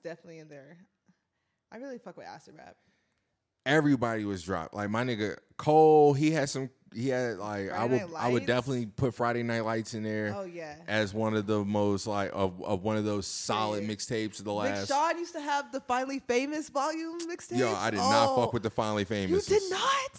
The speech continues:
Speaker 2: I fucked with Detroit super hard, but the Finally Famous, nah.
Speaker 1: The mixtapes? Not the album. The album's whatever.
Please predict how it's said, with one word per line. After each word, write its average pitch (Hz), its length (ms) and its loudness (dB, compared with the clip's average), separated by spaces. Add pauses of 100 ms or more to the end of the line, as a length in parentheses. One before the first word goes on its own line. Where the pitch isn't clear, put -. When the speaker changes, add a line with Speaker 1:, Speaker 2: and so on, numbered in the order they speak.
Speaker 2:
I 113 80 6
fucked 135 220 4
with 131 140 2
Detroit 165 560 2
super 113 320 0
hard, 101 340 2
but 98 120 -6
the 101 100 -6
Finally 156 400 2
Famous, 156 580 -2
nah. 92 120 -8 (280)
Speaker 1:
The 269 120 0
mixtapes? 302 680 -4
Not 285 240 -2
the 233 120 -4
album. 180 300 -6
The 165 60 -10
album's 208 340 -12
whatever. 165 320 -10